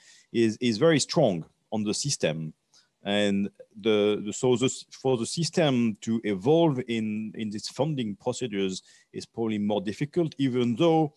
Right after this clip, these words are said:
the, the founders themselves a-, and the, and the, the ministries realize that there is a disconnect sometimes i-, in the way, um, they proceed and in the type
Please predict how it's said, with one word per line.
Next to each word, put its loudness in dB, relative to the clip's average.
the, -2
the -2
founders 2
themselves 0
a-, -6
and 0
the, 2
and -2
the, 0
the -8
ministries -2
realize 2
that -2
there 2
is 2
a 0
disconnect -2
sometimes -6
i-, -8
in -4
the 2
way, 2
um, -6
they -4
proceed -4
and -4
in -4
the -2
type -4